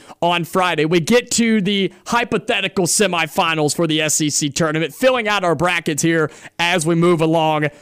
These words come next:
Number one, Alabama. Number five, Tennessee. We both have that matchup on one side of it in the S E C semifinals. Can Tennessee hold Alabama to seventy or less? I think that's what you have to do to beat Alabama. If you can hold them under seven, well,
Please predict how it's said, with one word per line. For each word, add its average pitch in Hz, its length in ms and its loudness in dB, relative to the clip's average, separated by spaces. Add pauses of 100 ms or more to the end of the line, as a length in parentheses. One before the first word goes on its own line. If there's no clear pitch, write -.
(280)
Number 220 380 2
one, 214 200 4
Alabama. 160 720 0
Number 180 440 -2
five, 180 440 -2
Tennessee. 156 520 0
We 143 220 0
both 175 300 0
have 156 300 -2
that 165 260 0
matchup 160 560 -2
on 143 180 -2
one 165 240 0
side 156 340 -2
of 147 120 -2
it 151 180 -2
in 170 200 0
the 185 160 -2
S 165 200 -2
E 165 80 0
C 151 200 -2
semifinals. 151 1000 -2 (880)
Can 143 220 -2
Tennessee 180 1080 0 (400)
hold 220 420 2
Alabama 165 840 0 (300)
to 180 160 0
seventy 180 560 -2
or 165 120 2
less? 147 300 0
I 147 80 -4
think 247 160 -2
that's 254 160 -4
what 190 140 -2
you 175 100 2
have 165 120 -2
to - 80 0
do 147 120 0
to 139 80 -2
beat 127 160 -2
Alabama. 104 540 -6
If - 160 -6
you 254 100 0
can 254 140 0
hold 214 180 4
them 202 180 0
under 175 360 -2
seven, 202 420 -2
well, 170 260 -2